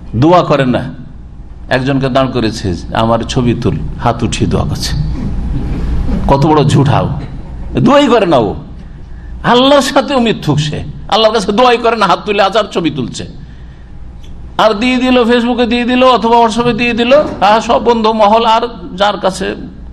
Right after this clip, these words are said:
পৌঁছার তার কাছে পৌঁছে গেল, "হ্যাঁ, দোয়া করছে ওই লোকটি।" আসলে মিথ্যুক, দোয়া করেন না ও, ইন্টারনেটও মিথ্যুক, ঠিক কিনা? জি হ্যাঁ,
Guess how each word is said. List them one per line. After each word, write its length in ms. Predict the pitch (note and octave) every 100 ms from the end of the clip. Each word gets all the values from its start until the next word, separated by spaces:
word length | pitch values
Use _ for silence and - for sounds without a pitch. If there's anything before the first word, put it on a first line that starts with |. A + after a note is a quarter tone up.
| - - - - -
পৌঁছার 320 | E3 E3+ F#3
তার 180 | F3 F3
কাছে 200 | E3+ F3
পৌঁছে 340 | F3 F#3 F3+
গেল, 100 | E3+
"হ্যাঁ, 480 | D3+ D3+ D3+ F#3+ E3+
দোয়া 180 | C#3+ B2+
করছে 280 | A2 G#2 F#2
ওই 60 |
লোকটি।" 240 | F2+ - - - - - - - - - - - -
আসলে 260 | C#3+ E3+ E3
মিথ্যুক, 360 | F3 G3 C#3
দোয়া 240 | B2 B2 G#2+
করেন 200 | - E2+
না 160 | - G#2+ - - - - - -
ও, 280 | C#3+ G3+ A#3 - - - -
ইন্টারনেটও 640 | - C4 C4 C#4 C#4 D#4+ F4
মিথ্যুক, 320 | D#4 - D#3 D3+ - - - - - - - - - - - - - -
ঠিক 140 | D#3
কিনা? 200 | E3+ D#3+ - - - - - - -
জি 140 | F#2+ F#2+
হ্যাঁ, 180 | F#2